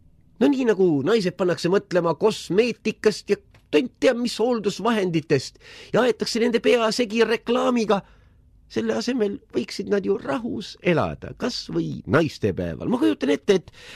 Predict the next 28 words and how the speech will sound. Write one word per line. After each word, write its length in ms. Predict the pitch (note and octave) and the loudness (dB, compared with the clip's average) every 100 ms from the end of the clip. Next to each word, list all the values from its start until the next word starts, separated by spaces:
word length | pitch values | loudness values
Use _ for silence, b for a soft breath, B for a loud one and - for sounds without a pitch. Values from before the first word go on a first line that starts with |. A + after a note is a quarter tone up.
| B | B
see 120 | A3+ | 0
oleks 200 | A#3 - | 0 -2
suur 300 | D4+ C#4+ A#3+ | -4 -2 -2
kingitus 500 | C4 B3+ D3 - B2+ | 0 0 0 -2 -2
naistele, 400 | F#3 G3+ C3+ A2+ | 0 0 0 0
kui 160 | C3 A#2+ - | 0 -2 0
täna 340 | B3 A3+ A2 C2+ - - - - - | 2 4 2 -2 -14 -20 -20 -12 2
ei 220 | D4 C#4+ | 4 4
reklaamitaks 1120 | C4+ B3+ A#3 B3 G#3 A#2+ - - E2+ - - - | 2 -2 2 4 4 0 -4 -8 -10 -10 -16 4
ühelgi 540 | D4 A3 G#3+ F#3+ E3 F3 | 4 6 4 2 -2 -2
kanalil 500 | G3 G3 D#3+ D3 C3+ A3 | 2 2 2 -2 -2 -4
mingisuguseid 720 | F#4 E4+ D#4+ B3+ B3 B3 - | -6 -6 -4 -2 -2 -4 0
kuradi 360 | B3+ A#3 A3 - | 2 2 -2 -4
tiivulisi 600 | F4 E4+ D#4 D4 G#3 G3+ | -4 0 2 2 0 -2
või 160 | G3 | 0
muid 360 | F3+ G3 C3 G#2+ | 4 4 2 0
värke. 440 | B2+ - - - - - - - - - - | 0 -2 -12 -20 -20 -20 -20 -20 -20 -6 -2
Et 140 | G#3+ | 2
oleks 280 | A3 A3 - - | 2 0 -6 -2
üks 400 | F4 - - - - | -2 -2 -12 -14 0
päev, 460 | F3+ G3 C3+ F#2 D#2 b b - | 2 2 0 -2 -6 b b -4
kus 180 | C3+ - | -2 0
naisterahva 760 | F3 A3+ - C3+ B2+ - G2+ F#3+ | 2 0 2 0 0 0 2 4
aju 160 | B2 F2+ | 2 -2
võiks 200 | E2+ - | -6 -6
ka 100 | G2 | -8
puhata. 680 | - A2+ D#2 C2 - - - - - - - _ - | -4 -4 -4 -14 -18 -20 -20 -20 -20 -20 -20 _ -4
Jah, 160 | - | -4